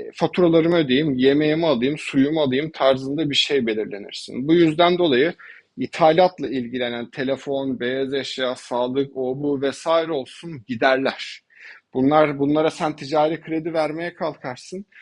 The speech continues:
Ticari kredi verirsen de, e, sevgili arkadaş, ne olur? Ne olur?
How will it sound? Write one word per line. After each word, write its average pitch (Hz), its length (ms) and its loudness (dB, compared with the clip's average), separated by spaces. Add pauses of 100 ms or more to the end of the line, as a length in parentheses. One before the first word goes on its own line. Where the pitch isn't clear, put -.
(260)
Ticari 143 500 4
kredi 170 420 -6
verirsen 147 640 -4
de, 190 180 -4 (280)
e, 123 240 -6
sevgili 123 480 -6
arkadaş, 123 760 -4 (380)
ne 147 100 2
olur? 180 560 2 (1200)
Ne 147 60 -2
olur? 170 540 -2